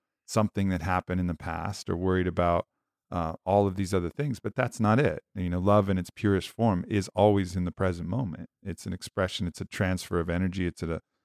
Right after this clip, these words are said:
emotion that comes in the present. And all of these other things are just little parasites that ride on that people call the same thing. So I think taking, you know, separating the two,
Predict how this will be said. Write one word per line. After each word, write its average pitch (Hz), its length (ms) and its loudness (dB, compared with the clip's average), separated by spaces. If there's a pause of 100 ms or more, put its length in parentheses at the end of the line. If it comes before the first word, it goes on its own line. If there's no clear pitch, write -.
(160)
emotion 92 520 -2
that 85 160 -8
comes 95 400 0
in 95 180 -2
the 78 60 -4
present. 90 480 -2 (180)
And 90 240 -4
all 107 240 8
of 101 80 6
these 98 220 4
other 92 180 4
things 104 540 4 (500)
are 92 80 -2
just 90 320 -6
little 90 200 2
parasites 113 680 -2
that 87 160 -6
ride 85 320 0
on 98 300 0
that 80 140 -8
people - 300 -6
call 87 460 2 (380)
the 101 40 -8
same 82 280 -4
thing. 127 280 -6
So 90 140 -2
I 92 40 0
think 101 180 2 (640)
taking, 104 680 4
you 101 120 0
know, 87 140 0 (240)
separating 95 720 2
the 80 80 -2
two, 87 440 0